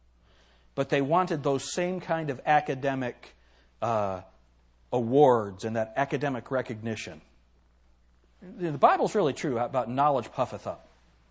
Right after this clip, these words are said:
Knowledge puffeth up. And so they really wanted be, to be accepted by the intelligentsia of the world. How's that working out? Because what happens is, like R B Willett, pastors up in Michigan, he says, "Nearness is likeness.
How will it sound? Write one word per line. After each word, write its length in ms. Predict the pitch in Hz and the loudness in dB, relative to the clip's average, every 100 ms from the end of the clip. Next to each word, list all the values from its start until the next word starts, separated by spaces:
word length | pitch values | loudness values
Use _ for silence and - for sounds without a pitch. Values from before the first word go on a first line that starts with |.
| _ _ _ _ - | _ _ _ _ -6
Knowledge 320 | 139 120 104 | -2 -2 -2
puffeth 360 | - 117 92 95 | -2 -2 -4 -12
up. 200 | - - _ - - - - | -12 -16 _ -20 -20 -20 -2
And 100 | 190 | 4
so 80 | 214 | 8
they 140 | 190 | 8
really 360 | 185 220 311 330 | 10 12 12 12
wanted 480 | 208 196 311 220 151 | 8 6 6 4 -2
be, 80 | 190 | -2
to 160 | - | 0
be 180 | 185 185 | 0 0
accepted 680 | 156 - - 311 330 208 165 | -2 -2 6 6 8 6 8
by 180 | 180 185 | 8 6
the 120 | 170 | 4
intelligentsia 1000 | 156 - 240 196 131 208 208 165 139 135 | 4 4 6 4 4 4 2 -2 0 0
of 240 | 143 131 | 0 0
the 60 | 143 | 0
world. 300 | 151 135 104 - - - | 2 0 0 -12 -20 -4
How's 320 | - 349 339 | 2 4 6
that 240 | 262 208 | 6 6
working 360 | 165 180 156 139 | 4 4 2 0
out? 420 | 120 95 - - - - _ _ - - - - _ _ _ _ _ - - | 0 0 -6 -16 -20 -20 _ _ -20 -20 -20 -20 _ _ _ _ _ -6 -2
Because 280 | 196 202 | 6 6
what 180 | 170 175 | 8 6
happens 460 | 170 247 - 165 139 | 6 4 4 2 4
is, 240 | 143 135 - - - | 2 2 -4 -18 2
like 160 | 160 156 | 4 10
R 160 | 175 226 | 12 12
B 120 | 247 | 10
Willett, 500 | 220 170 170 131 - | 8 8 10 8 8
pastors 360 | 165 156 156 151 | 8 8 8 4
up 100 | 143 | 4
in 80 | |
Michigan, 400 | 151 170 127 131 135 - - | 4 4 2 -2 -4 -12 -12
he 180 | - 277 | 2 4
says, 380 | 311 220 170 139 | 8 8 8 4
"Nearness 720 | 151 180 247 277 262 254 - | 4 8 10 10 8 6 4
is 240 | - 156 139 | 2 4 8
likeness. 600 | 139 143 - 104 98 | 10 8 4 -10 -10